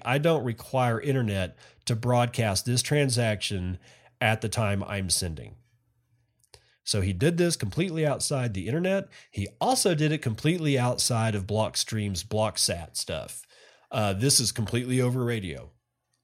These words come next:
So now this is the third method of sending a Bitcoin transaction.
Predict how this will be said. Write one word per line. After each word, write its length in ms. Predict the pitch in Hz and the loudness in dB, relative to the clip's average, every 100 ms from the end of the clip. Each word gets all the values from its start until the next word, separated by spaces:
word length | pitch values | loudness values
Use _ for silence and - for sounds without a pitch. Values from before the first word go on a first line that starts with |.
| _ | _
So 180 | - 123 | 0 2
now 640 | 113 131 143 143 139 - | 4 4 4 4 2 -2
this 280 | 113 123 123 | -4 0 2
is 180 | 120 110 | 0 -4
the 200 | 113 101 | -6 -6
third 720 | - - 151 151 151 151 143 123 _ - | -8 0 2 4 2 2 -2 -8 _ -8
method 680 | 113 123 123 110 87 80 90 _ _ _ _ _ _ - - | -2 0 0 -4 -8 -8 -16 _ _ _ _ _ _ -18 0
of 200 | 117 104 | 2 4
sending 320 | - 131 120 | 4 4 2
a 40 | 110 | -2
Bitcoin 440 | 113 - 107 95 | -4 -6 -6 -6
transaction. 720 | - 92 85 82 78 - - | -6 -6 -6 -6 -8 -12 -18